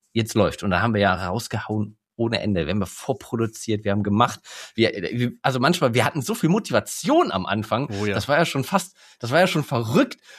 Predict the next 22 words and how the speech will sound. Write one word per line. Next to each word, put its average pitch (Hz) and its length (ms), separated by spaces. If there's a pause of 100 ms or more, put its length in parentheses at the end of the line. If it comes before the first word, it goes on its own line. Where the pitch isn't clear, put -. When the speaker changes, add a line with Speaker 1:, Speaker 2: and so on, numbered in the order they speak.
(220)
Speaker 1:
Wir 117 200
haben 175 200
uns 127 260
Themen 240 340
gemacht, 190 260
okay, 151 160
lass 175 240
uns 175 80
das - 120
machen. 175 200
Wir 117 80
setzen 160 220
uns 143 100
direkt 160 280
hin, 120 120
komm, 175 160
direkt 180 240
jetzt 185 160
gleich, 143 300
komm, 143 200
treffen, 170 420
aufnehmen. 156 600